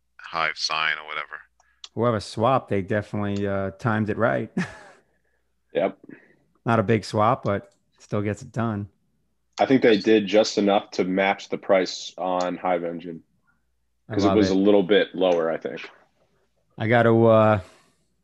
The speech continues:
Speaker 2: my one buddy's ready to go. He's got, like, two point two eth sitting in his MetaMask that he's gonna swap and just
Speaker 3: Oh,
Speaker 2: hold
Speaker 3: yeah.
Speaker 2: up, uh, Wrap Leo. So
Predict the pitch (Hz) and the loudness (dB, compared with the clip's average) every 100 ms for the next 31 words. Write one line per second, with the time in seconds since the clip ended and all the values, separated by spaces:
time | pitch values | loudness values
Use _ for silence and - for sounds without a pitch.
0 | _ _ - 117 120 135 156 127 113 107 | _ _ -6 0 4 4 4 4 4 2
1 | 110 101 92 110 104 107 107 98 87 - | 2 0 2 2 2 0 0 -2 -4 -14
2 | - 110 104 101 98 - 107 98 95 - | -8 -4 -2 -2 -4 -6 -6 -4 -6 -8
3 | - 107 104 104 101 98 - 104 101 101 | -6 -4 -2 -4 -4 -8 -8 -6 -4 -4
4 | 92 98 98 101 101 104 - 95 87 95 | -4 -2 -2 -2 -2 -4 -6 -6 -6 -10
5 | 85 98 92 87 - 98 92 90 - _ | -10 -8 -8 -8 -10 -4 -2 -2 -6 _
6 | 95 90 87 95 85 92 90 92 92 87 | -10 -10 -4 -2 -2 -2 -6 -8 -8 -4
7 | 92 90 92 95 92 90 92 - - 90 | -4 -4 -4 -2 -2 -4 -8 -14 -10 -8
8 | 87 85 | -6 -10